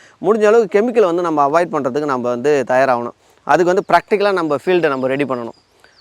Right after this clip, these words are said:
ஆ, இதுல நிறையா சிரமங்கள். ஏன்னா, கொடுக்கும்போது என்ன சொன்னாங்கன்னா, "இந்த கெமிக்கல் போடாது, இது வராது, இந்த ஸ்ப்ரே அடிக்காது, இது வராது, இது வராது, அது வராதுன்னு" ஆயிரத்தெட்டு கண்டிஷன் போட்டு தான் செடியை நம்ம கையில கொடுத்துருக்காங்க. ஆனா, அதெல்லாம் கிடையாது.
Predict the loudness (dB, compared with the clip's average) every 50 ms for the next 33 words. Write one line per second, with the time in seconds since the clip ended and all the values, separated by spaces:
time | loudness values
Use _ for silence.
0 | _ -6 -2 0 2 2 4 4 2 2 2 2 2 2 4 4 4 4 4 4
1 | 4 4 4 4 4 2 2 0 -2 -4 -6 -6 -2 0 0 2 2 2 2 2
2 | 2 0 0 -2 0 -2 0 0 0 0 0 -2 -4 -4 -4 -4 -4 -4 -4 -4
3 | -4 -4 -2 -2 -2 -4 -4 -4 -4 -4 -4 -4 -4 -4 -2 0 0 -2 -2 -4
4 | -8 -8 -10 _ _ _ _ _ _ _ _ _ _ _ -10 -6 -2 0 0 0
5 | 0 0 0 2 2 4 4 2 2 0 0 0 0 -2 -2 -2 -2 -2 -4 -6
6 | -8 -8 -10 -12 _ _ _ _ _ _ _ -6 -2 0 2 2 4 4 2 2
7 | 2 0 -2 -2 -2 0 0 2 2 2 2 0 -2 -2 0 0 0 0 0 -2
8 | -2 0 0 -2 -2 -2 -2 -4 -4 -4 -6 -4 -4 -4 -4 -4 -4 -4 -2 -2
9 | 0 0 0 0 -2 -4 -4 -4 -4 -4 -4 -8 -8 -8 -8 -8 -8 -10 -14 -16
10 | _ _ _ _ _ _ _ _ -10 -8 -4 -2 -2 0 0 0 -2 -2 -4 -4
11 | -2 -2 0 0 0 0 -2 -2 -4 -6 -6